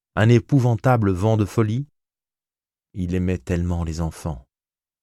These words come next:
Avec les enfants, je trouve qu'il en faisait trop », avait dit madame Copley. « On n'est pas maître de ses pulsions, voilà peut-être pourquoi il avait l'air si torturé. »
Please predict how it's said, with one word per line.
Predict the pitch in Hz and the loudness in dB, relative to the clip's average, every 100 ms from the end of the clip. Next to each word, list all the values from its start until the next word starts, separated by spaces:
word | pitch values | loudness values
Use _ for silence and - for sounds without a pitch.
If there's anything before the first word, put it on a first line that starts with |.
| _ _ _ _ - | _ _ _ _ -2
Avec | 139 185 165 | 2 2 4
les | 156 | 2
enfants, | 147 - 160 | 2 2 2
je | 131 | 2
trouve | - 139 | 0 -4
qu'il | - 127 | 0 0
en | 120 | 0
faisait | 131 113 113 | 0 2 0
trop », | 87 71 - _ _ _ | -2 -6 -8 _ _ _
avait | - 76 82 | -8 -4 -2
dit | 78 87 | -2 -2
madame | 76 73 73 | 0 -2 -4
Copley. « | 73 65 65 67 64 60 _ _ _ _ _ _ _ _ _ _ _ - | -6 -10 -8 -8 -8 -12 _ _ _ _ _ _ _ _ _ _ _ -10
On | 78 | -4
n'est | 90 | -2
pas | 90 95 | 0 0
maître | 98 95 85 | 2 0 -2
de | 87 | -6
ses | - | -6
pulsions, | - 95 - 82 73 - - | -6 -6 -4 -4 -4 -6 -6
voilà | 78 82 | -4 -4
peut-être | 80 - 78 85 | -4 -6 -6 -6
pourquoi | - 85 - 104 | -8 -14 -4 -2
il | 92 82 | -2 -2
avait | 80 78 | -4 -2
l'air | 82 - | -6 -6
si | - 90 | -12 -10
torturé. » | 82 - - 76 65 65 | -10 -12 -12 -8 -8 -8